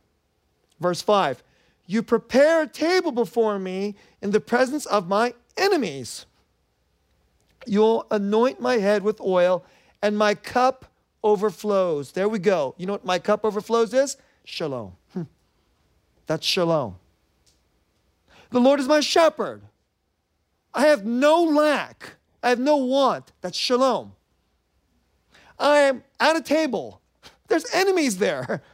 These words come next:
<laughs> This person wants to kill me right after the meal's over. It doesn't matter because my cup will overflow.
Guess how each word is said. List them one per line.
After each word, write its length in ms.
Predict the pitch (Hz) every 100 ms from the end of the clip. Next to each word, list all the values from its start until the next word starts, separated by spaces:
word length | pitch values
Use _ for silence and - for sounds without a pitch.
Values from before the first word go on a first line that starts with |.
| -
<laughs> 100 | 202 - - _
This 200 | - 262
person 340 | - 302 294 262
wants 200 | 254 -
to 80 | 277
kill 200 | 370 359
me 140 | 240
right 180 | 226 226
after 220 | 233 233
the 80 | 254
meal's 360 | 254 277 311
over. 460 | 339 359 240 139 117 _ _ _ _ -
It 180 | 226
doesn't 360 | - 262 233 240
matter 480 | 226 226 208 180 160 _ -
because 240 | 190 196
my 260 | 202 294 320
cup 440 | - 202 160 _ _ _ _ _
will 180 | 123 156
overflow. 720 | 156 147 147 220 202 165 147